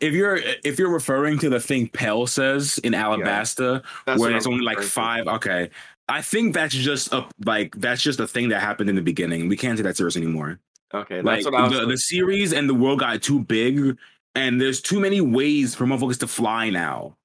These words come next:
Speaker 1: Like,
Speaker 2: Yeah.
Speaker 1: and, like, we could, we could maybe say that he meant only, like, five bird zoans that could fly or whatever, but that doesn't mean shit because motherfuckers use any fruit, fruit to fly. Ru-,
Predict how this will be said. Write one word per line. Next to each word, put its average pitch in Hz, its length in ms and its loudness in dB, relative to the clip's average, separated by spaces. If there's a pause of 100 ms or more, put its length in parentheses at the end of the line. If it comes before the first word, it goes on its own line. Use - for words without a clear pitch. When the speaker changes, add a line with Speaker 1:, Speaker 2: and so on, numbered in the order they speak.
(300)
Speaker 1:
Like, 117 380 0
Speaker 2:
Yeah. 80 220 -10 (580)
Speaker 1:
and, 151 160 0
like, 135 320 -2 (1080)
we 147 140 2
could, 220 200 2
we 196 140 4
could 220 160 2
maybe 185 380 2
say 165 320 0
that 143 140 2
he 160 120 2
meant 135 440 2
only, 131 320 2
like, 113 300 0 (360)
five 120 640 0 (340)
bird 131 600 2
zoans 143 720 2
that 127 160 0
could 139 140 0
fly 139 460 2
or 135 100 4
whatever, 151 400 2
but 123 180 2
that 117 120 0
doesn't 120 240 2
mean 113 200 2
shit 90 320 0
because 92 460 -2 (360)
motherfuckers 139 380 2
use 160 200 2
any 147 200 0
fruit, 127 280 0
fruit 127 160 0
to 117 60 0
fly. 104 280 0
Ru-, 127 360 2